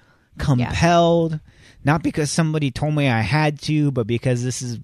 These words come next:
Speaker 2: something we should give to. But I'd really like to hang on to that money."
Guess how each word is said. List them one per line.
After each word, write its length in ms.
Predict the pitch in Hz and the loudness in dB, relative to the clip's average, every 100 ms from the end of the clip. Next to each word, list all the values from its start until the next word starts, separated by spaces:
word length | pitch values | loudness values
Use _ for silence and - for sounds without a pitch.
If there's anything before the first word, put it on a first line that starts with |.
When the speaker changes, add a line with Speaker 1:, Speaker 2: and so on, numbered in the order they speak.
| - | -14
Speaker 2:
something 380 | - 147 139 131 | -2 0 0 0
we 100 | 127 | 0
should 220 | - 107 | -4 -2
give 200 | 131 127 | 0 0
to. 440 | - 127 117 110 - _ _ _ _ _ _ | -2 0 0 -2 -6 _ _ _ _ _ _
But 440 | - 117 151 139 - _ _ _ _ - | -6 2 4 2 -2 _ _ _ _ -2
I'd 320 | 131 135 117 | 0 0 0
really 220 | 202 359 | 0 2
like 220 | 311 285 | 0 0
to 80 | - | -2
hang 200 | - 127 | -2 0
on 120 | 143 | 0
to 80 | 165 | 0
that 160 | 98 82 | 0 -2
money." 340 | 107 185 - | -4 -4 -6